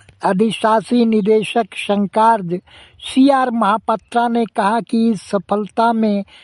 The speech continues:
कर्मचारियों के साथ-साथ उनके परिवार का भी योगदान है।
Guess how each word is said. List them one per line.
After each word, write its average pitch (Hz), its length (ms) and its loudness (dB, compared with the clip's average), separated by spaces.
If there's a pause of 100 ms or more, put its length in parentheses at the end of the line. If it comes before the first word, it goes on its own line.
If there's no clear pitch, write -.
(180)
कर्मचारियों 226 760 0
के 214 180 0
साथ-साथ 220 840 -2
उनके 214 300 -2 (160)
परिवार 208 400 0
का 202 220 0
भी 196 220 0
योगदान 185 600 0
है। 147 220 -4